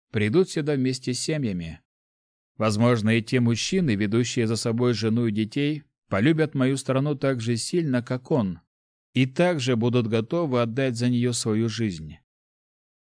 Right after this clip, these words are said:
На небольшом монументе стояла маленькая тёмная урна. Приблизившись к ней, я наклеил на неё красную ленту. Этот символ, покрытый гербовой печатью, останется с ней,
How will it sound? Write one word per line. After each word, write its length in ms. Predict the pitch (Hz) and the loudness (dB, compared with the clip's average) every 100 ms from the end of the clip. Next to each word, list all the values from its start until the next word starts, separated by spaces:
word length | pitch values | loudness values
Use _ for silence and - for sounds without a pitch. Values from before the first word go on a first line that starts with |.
| _ | _
На 100 | 113 | 0
небольшом 460 | 113 107 110 185 180 | 2 0 0 0 0
монументе 580 | 135 123 117 170 147 139 | 0 0 0 -2 -4 -4
стояла 420 | - 127 120 113 | -2 0 2 2
маленькая 560 | 110 151 143 120 127 | 2 0 -2 -2 -2
тёмная 580 | 117 131 127 123 120 123 131 | -2 -2 0 0 0 0 0
урна. 520 | 123 98 85 82 - _ _ _ _ _ - | -2 -2 -8 -12 -18 _ _ _ _ _ -2
Приблизившись 840 | 113 95 110 104 107 95 104 92 | 0 2 2 2 0 0 -4 -4
к 100 | - | -2
ней, 340 | 117 147 151 - _ | 0 0 -2 -8 _
я 240 | 101 135 | 0 2
наклеил 520 | 160 143 131 147 165 143 | 2 -2 0 0 2 0
на 120 | 139 | 0
неё 260 | 131 127 123 | 0 0 0
красную 540 | 123 120 120 120 120 | -2 -2 -2 -2 0
ленту. 480 | 117 90 - 76 - _ _ _ _ _ | -2 -4 -8 -12 -14 _ _ _ _ _
Этот 320 | 120 107 107 101 | 0 2 0 0
символ, 440 | - 165 131 104 | 0 2 2 0
покрытый 540 | 110 104 123 123 123 | 0 0 0 0 0
гербовой 480 | 104 120 120 110 110 | 2 0 0 0 0
печатью, 800 | 98 101 - 156 160 - 92 98 - | -2 -6 -2 -2 -2 -4 -6 -6 -6
останется 640 | 113 - 147 135 - 135 | -6 -4 -4 -4 -4 -6
с 120 | - | -2
ней, 320 | 127 87 80 | -2 -2 -6